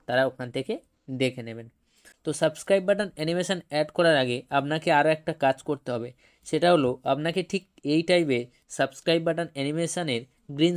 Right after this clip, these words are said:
স্ক্রিন ভিডিও ডাউনলোড করে নিতে হবে। তো এটা আপনি যেখান থেকে খুশি ডাউনলোড করে নেবেন।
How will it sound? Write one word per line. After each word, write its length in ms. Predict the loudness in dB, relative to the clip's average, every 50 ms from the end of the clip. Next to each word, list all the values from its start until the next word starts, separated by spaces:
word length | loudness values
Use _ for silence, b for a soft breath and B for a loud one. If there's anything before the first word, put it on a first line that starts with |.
| -2 -8
স্ক্রিন 280 | -8 -6 -4 -4 -4 -4 -6
ভিডিও 260 | -6 -4 -2 0 -2 -2 -4 _ _ _ _ -12 -4 0 2
ডাউনলোড 400 | 2 4 2 2 2 0 0 -2 -4 -4
করে 160 | -4 -4 -4 -8
নিতে 160 | -10 -8 -8 -8
হবে। 140 | -8 -8 -10 -16 b b b b b b b
তো 40 | -4 -2 2
এটা 100 | 4 2 2
আপনি 120 | 4 0 -2 -4 -2 0
যেখান 200 | 0 0 0 0 0
থেকে 120 | -2 -2 -2 -2
খুশি 200 | -4 -4 -4 -4 -4 -2 -2
ডাউনলোড 340 | 0 0 0 0 -2 -2 -2 -2
করে 160 | 0 0 0 0 -2
নেবেন। 180 | -4 -4 -6